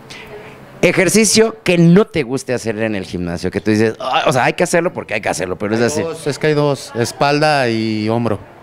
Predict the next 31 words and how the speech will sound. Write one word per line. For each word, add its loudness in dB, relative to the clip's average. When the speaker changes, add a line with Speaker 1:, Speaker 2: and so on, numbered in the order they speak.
Speaker 2:
No 0
me 2
gusta 0
espalda 0
y 2
hombro, 0
<laughs> -10
no 2
me 2
gusta. 0
Y, 4
y, 4
y 4
pierna 2
tampoco -2
me 2
gusta 0
porque -2
me -2
agota 0
demasiado. -2
Pero 2
hay 0
que -2
hacerla, 0
si -6
no, -2
no 0
crecen 0
los -2
troncos. -2